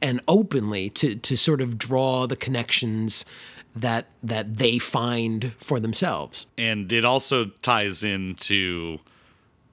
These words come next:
Speaker 2: the idea of a archipelago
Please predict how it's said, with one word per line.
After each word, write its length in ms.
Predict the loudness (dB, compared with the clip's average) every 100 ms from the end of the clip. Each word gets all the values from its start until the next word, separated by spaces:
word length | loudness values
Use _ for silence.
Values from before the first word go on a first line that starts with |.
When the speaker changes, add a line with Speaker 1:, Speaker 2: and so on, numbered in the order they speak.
| -20
Speaker 2:
the 480 | -4 0 0 -2 -8 _ -16 -6
idea 500 | -4 -2 0 0 0
of 260 | -4 -6 -6
a 240 | -6 -8 -12 -4
archipelago 840 | -4 -4 -4 -2 -2 -4 -12 -16